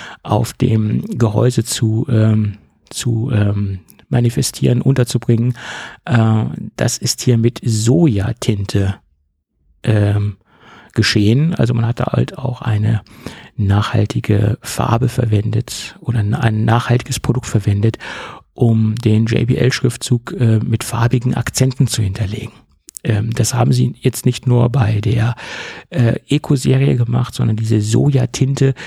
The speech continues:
verwenden sie nach meiner Meinung, glaube ich, auch bei der kompletten aktuellen Produktlinie. Also das ist jetzt nicht nur bei dieser Eco-Serie, sondern auch bei der normalen aktuellen Produktlinie der Fall.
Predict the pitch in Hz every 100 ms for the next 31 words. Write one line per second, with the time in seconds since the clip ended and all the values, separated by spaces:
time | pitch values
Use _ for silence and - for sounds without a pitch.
0 | - - - 113 123 135 127 123 127 127
1 | 127 127 113 113 127 117 139 131 123 123
2 | 127 120 120 123 123 - - 117 - 113
3 | 113 - 113 - 127 - 123 117 123 -
4 | _ _ - 113 - - - 117 123 120
5 | 113 - - - - 107 113 - - -
6 | 123 113 110 104 107 107 - 117 120 117
7 | 110 - - - 117 - - 123 - -
8 | 135 - 127 120 113 104 113 104 104 -
9 | 135 - 120 - 113 110 107 107 127 117
10 | 117 117 107 104 110 117 117 - - -
11 | - 123 - - 123 117 113 - 113 113
12 | - 120 113 123 117 - 90 90